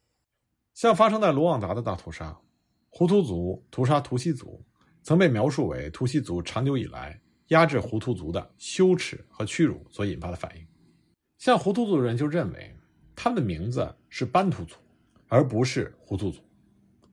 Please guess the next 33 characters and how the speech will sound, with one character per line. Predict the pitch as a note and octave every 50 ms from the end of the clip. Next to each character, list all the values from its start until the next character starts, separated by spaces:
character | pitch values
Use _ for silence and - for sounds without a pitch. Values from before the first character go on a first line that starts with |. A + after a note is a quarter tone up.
| _ _ _ _ _ _
胡 | - - G#3+
图 | A3 B3+
族 | A3 E3+ B2 G2+ G#2 A#2 B2+ C3 - _ _ -
是 | - - F3+ D#3+ C3 G#2
图 | - - D3 D#3
西 | E3 F#3+
族 | E3 B2 G#2 G#2 G#2
强 | - - - G#2+ C3+
加 | D3 D3
给 | C3 A2+ -
他 | - - C#2
们 | - -
的， | - _ _ _ _ _ _ _ _ -
而 | F#3+ A3
胡 | - - G#3 G3+
图 | A3+ A3+
这 | G#3+
个 | G3 D#3+
名 | B2+ A2 B2+
字 | D3 E3
的 | D#3+
意 | F3+ F#3+ D#3 -
思 | F2 - - _ _ _ _ _ _ -
是 | - -
奴 | A#2 G2 E2+ - F2+
隶。 | G#2+ G#2 - _ _ _ _ _ _ _ _ _ _ _ _ _ _ _
由 | - A3 C4
此 | A#3 C4 -
可 | - B2+ G2+
见， | G2+ C3 B2 G#2 F2 - _ -
图 | - - C3+
西 | B2+ - F3
人 | C#3+ G#2 - - G#2